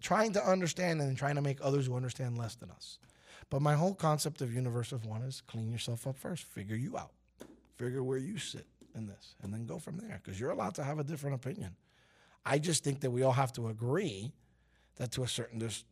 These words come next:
to a certain extent, there are some things that happen here that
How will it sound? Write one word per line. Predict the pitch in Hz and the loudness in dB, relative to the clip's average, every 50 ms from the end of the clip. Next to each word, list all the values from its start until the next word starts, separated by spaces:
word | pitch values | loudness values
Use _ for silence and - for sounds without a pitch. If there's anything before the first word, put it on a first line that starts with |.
| - - | -14 -8
to | - - 135 | -2 0 0
a | |
certain | - - 156 151 143 147 | 2 2 2 2 2 2
extent, | 147 127 - - - 127 123 123 127 - - - - _ _ _ _ _ _ _ - | 0 2 2 2 2 2 2 2 0 -2 -8 -18 -20 _ _ _ _ _ _ _ 2
there | 139 139 | 6 6
are | 135 135 123 | 8 8 6
some | - 139 131 120 | 4 2 2 0
things | - 135 139 131 131 | 2 2 2 4 4
that | 143 127 | 4 4
happen | 113 135 131 - 147 120 117 | 4 4 2 2 2 0 0
here | 117 123 113 110 113 151 180 | 0 0 0 -2 -4 -4 -6
that | 127 110 113 | -6 -8 -8